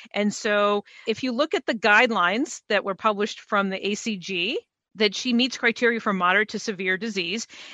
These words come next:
and that we recommend, and the data suggests, that you should start with either M M X budesonide or prednisone as a short bridge to something else,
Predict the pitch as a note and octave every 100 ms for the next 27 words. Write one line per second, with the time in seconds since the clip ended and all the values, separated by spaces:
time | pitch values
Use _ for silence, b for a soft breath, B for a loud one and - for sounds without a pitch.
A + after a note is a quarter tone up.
0 | - G#3 G#3+ A3 A3 A3+ A#3 B3+ C4 A3+
1 | A#3 B3+ F#4 - B B - G#3 G#3 G3+
2 | G#3+ A#3+ - G#3+ G3 F3+ - - _ G3
3 | G3+ G#3 - E3+ - - A#3+ C#4+ G3 F#3
4 | G3 A3+ _ A#3 C#4 C#4+ G#3 F3+ A#3 B
5 | B B - A3+ C4 B3+ A3 A#3 - -
6 | - _ A3 G3 F#3 F#3+ A#3 A3+ B3 D4+
7 | - _ _ - A#3+ C4 C#4 - C#4+ D4
8 | A#3+ F#3+ F3 D#3+ E3+ A3 b b G3+ G3+
9 | G3+ - G3 G3 - A#3+ A#3 G#3+ F3 F#3+
10 | B3+ G#3 G3 - - - F#3 G#3+ G#3+ G3
11 | F3+ G#3+ A3+ F#3+ F#3+